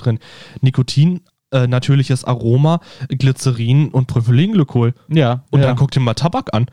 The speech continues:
Speaker 1: wie viele Stoffe da drin sind einfach.
Speaker 2: Ja, musst du dir mal überlegen.
Speaker 1: Eben,
Speaker 2: Ja.
Speaker 1: und vor allen Dingen Propylenglykol und Gly-,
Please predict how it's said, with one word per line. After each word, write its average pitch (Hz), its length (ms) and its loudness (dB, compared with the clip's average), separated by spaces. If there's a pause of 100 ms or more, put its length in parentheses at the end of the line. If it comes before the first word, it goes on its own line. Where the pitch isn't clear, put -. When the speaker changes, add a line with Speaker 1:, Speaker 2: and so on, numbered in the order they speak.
(160)
Speaker 1:
wie 147 100 2
viele 127 200 2
Stoffe 214 400 -2
da 151 100 2
drin 113 260 -2
sind 110 200 0
einfach. 107 400 -2 (180)
Speaker 2:
Ja, 123 260 -2
musst 120 240 -2
du 117 60 0
dir 104 100 0
mal 101 180 2
überlegen. 117 500 0 (540)
Speaker 1:
Eben, 175 220 4
Speaker 2:
Ja. 113 100 2
Speaker 1:
und 123 120 0
vor 147 160 0
allen 147 120 2
Dingen 135 160 0
Propylenglykol 147 760 0 (320)
und 160 220 0
Gly-, - 120 0